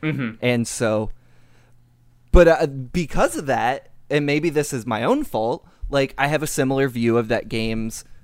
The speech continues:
Speaker 2: statement on violence that I do God of War, where it's like, "Okay, why are you trying to tell me this? And then you make your game so fucking fun to play."
Speaker 1: Right.
Speaker 2: You know what I'm saying? That I wanna kill these people. But, so, that may be a fault of my own there,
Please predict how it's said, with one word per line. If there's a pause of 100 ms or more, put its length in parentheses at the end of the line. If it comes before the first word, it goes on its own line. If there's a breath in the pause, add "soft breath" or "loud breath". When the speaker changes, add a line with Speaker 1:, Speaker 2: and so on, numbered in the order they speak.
(200 soft breath)
Speaker 2:
statement
on
violence
that
I
do
God
of
War,
where
it's
like,
"Okay,
why
are
you
trying
to
tell
me
this?
And
then
you
make
your
game
so
fucking
fun
to
play." (100)
Speaker 1:
Right.
Speaker 2:
You
know
what
I'm
saying?
That
I
wanna
kill
these
people. (460 soft breath)
But, (340)
so, (300)
that
may
be
a
fault
of
my
own
there,